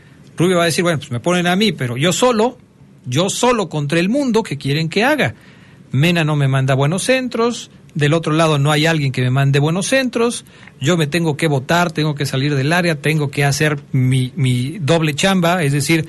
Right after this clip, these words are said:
generar la jugada y terminar la jugada, pues no, no me funciona". Es un tema que, por supuesto,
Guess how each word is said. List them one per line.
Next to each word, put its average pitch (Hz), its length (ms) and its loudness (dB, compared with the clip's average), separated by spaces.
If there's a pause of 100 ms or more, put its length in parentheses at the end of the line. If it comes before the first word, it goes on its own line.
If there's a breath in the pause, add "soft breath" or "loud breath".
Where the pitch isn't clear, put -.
(360 loud breath)
generar 151 520 0
la 202 100 0
jugada 190 480 0
y 165 200 -2
terminar 143 560 0
la 190 120 -2
jugada, 190 500 0 (360 loud breath)
pues 208 140 0
no, 330 240 2
no 320 120 2
me 285 120 0
funciona". 254 580 0 (480 loud breath)
Es 262 220 0
un 254 100 2
tema 202 500 2 (240)
que, 143 120 0
por 143 180 0
supuesto, 170 560 0